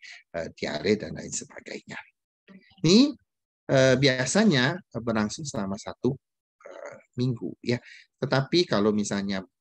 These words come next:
penyakitnya berlanjut, bisa sampai nanti, eh, berat dan sampai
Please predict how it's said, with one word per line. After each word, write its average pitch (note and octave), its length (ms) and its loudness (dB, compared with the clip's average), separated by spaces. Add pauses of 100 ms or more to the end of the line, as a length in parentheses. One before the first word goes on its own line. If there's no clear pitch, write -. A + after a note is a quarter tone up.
(120)
penyakitnya F#2 540 -6
berlanjut, G2 800 -2
bisa F2+ 240 -8
sampai E2+ 400 -8
nanti, G2+ 320 -4 (560)
eh, F2 240 -10
berat - 400 -2
dan F2+ 160 -8
sampai E2 240 -12